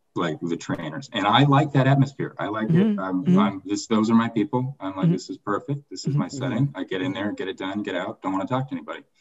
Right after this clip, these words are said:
Speaker 2: Yeah.
Speaker 1: And
Speaker 3: Mm-hmm.
Speaker 1: there's no grunting.
Speaker 3: But yeah.
Speaker 1: There's no
Speaker 2: Yeah, there's
Speaker 3: Well,
Speaker 2: no
Speaker 1: no
Speaker 2: throwing
Speaker 3: I
Speaker 2: of
Speaker 3: feel like
Speaker 2: weights. Yeah.
Speaker 3: Yeah, and, but I feel like rarely, uh, anyone's even working out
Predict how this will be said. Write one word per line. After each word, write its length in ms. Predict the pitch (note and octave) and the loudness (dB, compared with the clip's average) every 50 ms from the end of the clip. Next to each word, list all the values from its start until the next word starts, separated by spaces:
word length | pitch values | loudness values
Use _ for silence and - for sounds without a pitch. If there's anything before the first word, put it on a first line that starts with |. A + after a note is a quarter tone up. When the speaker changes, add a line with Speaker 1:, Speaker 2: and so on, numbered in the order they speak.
| _ _ _ _ | _ _ _ _
Speaker 2:
Yeah. 160 | - D#3 C#3 B2 - - _ _ _ _ _ _ | 0 0 0 0 -2 -8 _ _ _ _ _ _
Speaker 1:
And 100 | C#3 C#3 | -4 -2
Speaker 3:
Mm-hmm. 60 | B2 G#2+ | 0 0
Speaker 1:
there's 120 | G#2 G2+ G#2+ | 0 0 0
no 100 | G#2+ G2 | 0 0
grunting. 480 | - - G2+ G2 F#2+ G2+ G2 G2 G2 F#2+ | 0 0 0 0 0 0 0 -2 -2 0
Speaker 3:
But 100 | F3+ G3 | 2 2
yeah. 140 | G3 E3+ D#3 | 2 2 2
Speaker 1:
There's 220 | G2 F#2+ F2+ - | 0 -2 -4 -2
no 340 | G2+ F#2+ F#2 F2+ F2+ - - - - _ | -2 -2 0 0 0 -2 -6 -10 -12 _
Speaker 2:
Yeah, 160 | - E3+ F3 F3 | 2 4 6 6
there's 100 | F#3+ D#3 | 6 6
Speaker 3:
Well, 200 | D#3+ F3+ F#3 F#3 | 6 6 6 4
Speaker 2:
no 0 | |
Speaker 1:
no 120 | - G3+ G3 | 4 4 4
Speaker 2:
throwing 300 | E3+ E3 E3+ F3 F3+ F3 | 6 6 8 8 8 8
Speaker 3:
I 20 | |
Speaker 2:
of 100 | E3 E3 | 6 6
Speaker 3:
feel 100 | F4+ F4+ | 6 8
like 140 | F4 - - E3+ - | 8 8 8 6 4
Speaker 2:
weights. 260 | - - - - - - | -2 -6 -14 -16 -10 -6
Yeah. 240 | D3 C#3+ C3 B2 C3+ - _ _ _ _ _ _ _ _ _ _ _ _ _ _ _ | -4 -4 -4 -6 -8 -12 _ _ _ _ _ _ _ _ _ _ _ _ _ _ _
Speaker 3:
Yeah, 360 | E3 E3+ F3 G3 G3+ G3 E3 D#3 | -4 2 4 6 8 8 6 6
and, 180 | F3 F#3 F#3 E3 | 4 4 4 4
but 100 | G3 G3+ | 4 4
I 80 | B3 | 4
feel 160 | - - E4 D#4+ | 4 4 4 4
like 160 | C#4 G3+ - | 4 4 2
rarely, 460 | C#3 C#3+ D3+ E3 F3+ F#3 F3 D#3+ D3 | 2 2 4 4 4 4 4 4 4
uh, 380 | C3+ B2 A#2 A2 G#2 G2+ F2+ - - _ _ _ - - - | 4 4 2 2 0 -2 -4 -6 -10 _ _ _ -16 -6 -2
anyone's 320 | D#3+ F3+ G3+ F#3+ E3+ E3+ | 0 2 2 2 4 2
even 180 | G#3 E3+ D3 C3 | 2 2 2 2
working 260 | D#3 F#3 E3 D3+ C3+ | 2 0 2 2 0
out 340 | C#3 F#3 F#3+ A#2 F2 - | 0 0 -2 -4 -6 -10